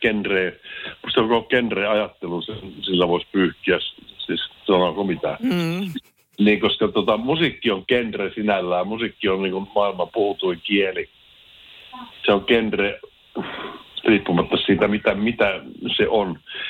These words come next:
Speaker 1: Mitä on ihan turha yrittää lokeroida. Nämä muuttuu noin kenttikin.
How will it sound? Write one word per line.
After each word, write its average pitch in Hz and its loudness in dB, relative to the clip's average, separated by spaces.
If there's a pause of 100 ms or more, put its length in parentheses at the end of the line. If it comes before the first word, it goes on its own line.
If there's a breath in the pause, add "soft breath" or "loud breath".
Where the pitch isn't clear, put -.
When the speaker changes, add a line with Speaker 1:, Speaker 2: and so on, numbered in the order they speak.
(180 loud breath)
Speaker 1:
Mitä 120 4
on 131 4
ihan 131 -2
turha 113 0
yrittää 104 -2
lokeroida. 95 -2
Nämä 151 0
muuttuu 160 -2
noin 107 2
kenttikin. - -4